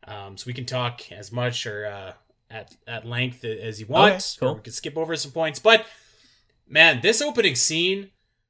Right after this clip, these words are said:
Speaker 1: with Count Dooku and Anakin and Obi-Wan and Sidious is fucking sweet.
Speaker 2: Yeah, that's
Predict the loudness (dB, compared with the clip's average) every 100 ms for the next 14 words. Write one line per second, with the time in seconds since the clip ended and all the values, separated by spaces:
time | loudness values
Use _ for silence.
0 | _ -12 -10 0 0 0 -4 -6 -6 -4
1 | -4 -4 -6 0 2 2 0 -2 -2 -4
2 | -6 -4 -4 -4 -4 -2 -4 -2 0 0
3 | -2 -6 -8 -12 -10 -10 -14 -16 -10 -10
4 | -8 -8 -2 0 0 -4 -8 -14 -18 -18
5 | -18 _ 0 4 4 4 0